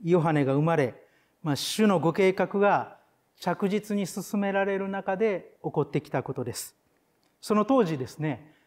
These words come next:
まあ、ローマ帝国が支配してたわけですけども、えー、そのところで初代の皇帝として立てられたアウグストゥス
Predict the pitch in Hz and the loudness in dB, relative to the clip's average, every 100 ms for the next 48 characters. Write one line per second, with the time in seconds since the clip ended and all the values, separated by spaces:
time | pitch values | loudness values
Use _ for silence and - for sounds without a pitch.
0 | _ 170 170 233 226 220 220 202 156 151 | _ -2 2 4 4 4 4 4 0 2
1 | 147 - 170 139 - 156 143 147 151 135 | 0 2 0 0 -2 -2 -2 -2 -2 -4
2 | - 143 131 156 165 - - _ _ - | -6 -8 -4 -2 -4 -4 -14 _ _ -10
3 | 147 143 135 190 190 196 190 180 160 - | -8 -8 -4 -2 0 0 2 4 2 0
4 | - 247 226 160 120 - - 196 190 190 | 2 2 2 2 -2 -8 -2 2 4 4
5 | 180 151 - 160 147 143 175 180 160 - | 4 0 -2 -6 -6 -4 -2 2 2 0
6 | 113 - - - _ _ 170 202 220 240 | -4 -6 -20 -20 _ _ 2 2 4 2
7 | 214 - 165 - | 0 -2 -4 -4